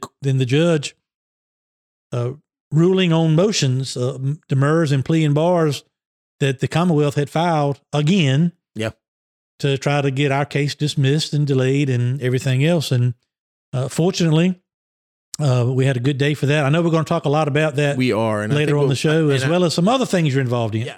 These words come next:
Speaker 2: yeah. And I think we need, yeah, it was a great legal week for myself. But, you know, I'm used to that 'cause what I do. But
Speaker 1: And you're
Speaker 2: look,
Speaker 1: humble.
Speaker 2: No, right. <laughs>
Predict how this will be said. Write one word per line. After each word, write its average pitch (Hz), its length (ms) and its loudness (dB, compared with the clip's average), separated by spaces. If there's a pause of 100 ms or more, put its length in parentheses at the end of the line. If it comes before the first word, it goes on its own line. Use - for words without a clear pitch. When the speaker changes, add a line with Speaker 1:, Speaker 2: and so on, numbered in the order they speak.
Speaker 2:
yeah. 143 200 -8
And 160 80 -12
I 151 80 -10
think 170 200 -12
we 165 80 -10
need, 135 260 -12
yeah, 160 220 -8
it 131 120 -12
was 160 120 -14
a - 20 -14
great 131 380 -6
legal 123 260 -6
week 110 180 -8
for 107 120 -16
myself. 101 400 -12 (1160)
But, 131 140 -6
you 113 140 -2
know, 101 160 -6
I'm 110 100 -4
used 101 220 -8
to 101 80 -16
that - 180 -20
'cause - 300 -20 (280)
what 104 160 -16
I 98 140 -20
do. - 80 -20 (320)
But - 300 -2 (1120)
Speaker 1:
And 226 120 2
you're 262 100 2
Speaker 2:
look, 202 60 0
Speaker 1:
humble. 170 380 -2 (280)
Speaker 2:
No, 294 160 -2 (480)
right. 311 180 -4
<laughs> - 80 -8